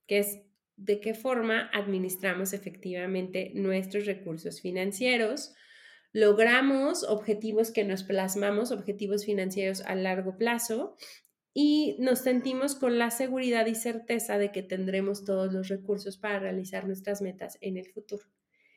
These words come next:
Esta dimensión financiera también es muy sencilla de entender, no siempre de aprender, pero sencilla de entender.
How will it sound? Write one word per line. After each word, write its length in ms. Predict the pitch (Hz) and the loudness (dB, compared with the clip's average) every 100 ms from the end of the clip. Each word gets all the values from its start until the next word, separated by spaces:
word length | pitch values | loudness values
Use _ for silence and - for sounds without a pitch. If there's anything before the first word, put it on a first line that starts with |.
| _ _ - | _ _ -8
Esta 440 | 208 - 220 202 | -6 -2 -2 0
dimensión 680 | 202 202 196 196 208 202 196 | 2 2 2 0 0 0 -2
financiera 560 | 214 202 202 247 247 247 | -2 0 0 0 -2 -2
también 300 | 202 202 202 | 0 2 0
es 180 | 202 208 | -2 0
muy 160 | 208 | 0
sencilla 520 | 208 202 202 190 190 | 2 -2 -2 -2 -2
de 260 | 190 180 - | -2 -4 -4
entender, 600 | 196 190 196 202 240 - - | -6 -4 -4 -2 -2 -4 -2
no 220 | 240 294 | 0 0
siempre 560 | 277 320 311 339 339 330 | 0 0 0 2 2 4
de 80 | |
aprender, 420 | 226 302 311 392 415 | 2 2 4 6 4
pero 280 | 269 220 185 - _ | 4 4 4 -4 _
sencilla 500 | - 202 190 214 190 | -4 -2 2 4 4
de 60 | 165 | 4
entender. 360 | 160 151 - | 0 -4 -6